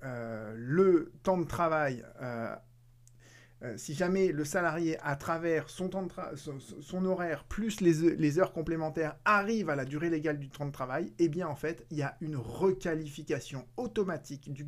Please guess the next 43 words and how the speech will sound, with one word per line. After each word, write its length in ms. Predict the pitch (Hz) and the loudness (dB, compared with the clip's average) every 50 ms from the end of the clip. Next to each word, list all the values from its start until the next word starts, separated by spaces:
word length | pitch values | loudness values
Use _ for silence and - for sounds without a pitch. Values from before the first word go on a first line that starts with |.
| 143 - - | -14 -14 -10
contrat 300 | - 202 208 196 - 170 | -2 -2 -2 0 0 -2
de 80 | 156 - | -2 0
travail 340 | - 175 160 147 131 - - - | 0 2 2 2 2 0 -2 -4
à 120 | - 170 - | -6 -6 -4
temps 180 | - 175 156 | -6 -8 -8
partiel 460 | 151 151 139 - - 170 151 139 143 - - - - - - - | -8 -8 -10 -6 -2 -2 -2 -2 -2 -8 -14 -18 -20 -14 -4 -4
en 100 | 135 120 | -4 -2
contrat 380 | - - 214 208 214 - 190 | 2 2 2 2 4 0 -2
de 40 | 185 | -2
travail 380 | - - 170 160 147 143 - - - | -2 -4 -2 0 0 -2 -4 -2 -4
à 100 | 175 180 | -4 -2
temps 160 | - 196 175 | -2 -4 -6
complet 420 | 147 147 156 131 - 135 143 175 - - - - - - - - | -6 -6 -8 -8 -4 -4 -4 -4 -6 -8 -18 -20 -20 -16 -4 -2
dès 420 | 143 139 139 208 254 285 302 - - - - | -2 4 6 6 6 6 2 -2 -10 -20 -8
le 160 | - 156 160 160 | 2 4 4 4
premier 680 | 151 - - - - 214 208 196 196 202 214 233 - - | 6 2 0 6 8 8 10 10 8 6 6 2 0 -2
dépassement. 640 | 147 139 160 151 - 139 117 - - 123 104 - - - - - - - - - - - - | 2 4 4 4 4 2 0 0 -4 -8 -8 -8 -12 -20 -20 -20 -20 -20 -20 -20 -20 -20 -20
D'accord ? 360 | - 107 117 - - 143 139 | -14 -14 -8 -2 -2 -2 -2
C'est 160 | - - 143 131 | -2 -6 -6 -6
ça 340 | - - 190 185 185 170 - | 0 2 2 2 2 2 -2
la, 180 | 139 131 120 113 | -4 -4 -4 -4
la 140 | 113 113 - | -6 -8 -8
sanction, 560 | - - 190 190 185 190 - - 185 185 202 - - - - - - - | -6 -4 -4 -4 -4 -4 -6 -8 -8 -8 -10 -14 -18 -20 -20 -16 -10 -6
euh, 380 | 135 127 117 117 120 127 127 | -4 -4 -2 -2 -2 -2 -4
qu'a, 400 | 123 - 151 139 131 131 123 - - | 0 2 2 4 4 4 2 2 0
euh, 600 | 120 120 113 110 110 107 110 110 113 107 120 117 - | -4 -6 -6 -6 -8 -8 -10 -10 -10 -10 -10 -10 -8
qu'a 260 | - 117 104 107 104 107 | -6 -6 -6 -6 -10 -10
retenue 400 | - 131 151 147 147 175 180 185 | -2 -2 -2 0 0 -2 0 0
la 120 | 170 135 | -2 -4
Cour 160 | - - 143 | -4 -4 -6
de 80 | 147 131 | -4 -2
cassation, 320 | 135 127 117 117 190 214 | -2 -4 -4 -4 -6 -6
c'est 100 | 208 - | -6 -8
qu'il 60 | - 113 | -10 -12
y 40 | |
a 40 | 113 | -12
une 60 | 110 | -12
sanction 360 | - 131 120 117 - 151 139 - - 127 127 | -10 -10 -10 -8 -8 -10 -10 -10 -14 -16 -12
qui 120 | - 147 143 | -8 -8 -6
est 20 | |
donc 180 | 135 123 - - - | -6 -8 -10 -4 -2
extrêmement, 540 | 175 - - - - - 180 175 170 160 151 | -2 -2 -2 -8 -6 -4 -2 -2 -2 -2 -4
euh, 520 | 139 127 123 113 110 120 123 127 123 107 | -4 -6 -6 -8 -8 -8 -8 -10 -10 -12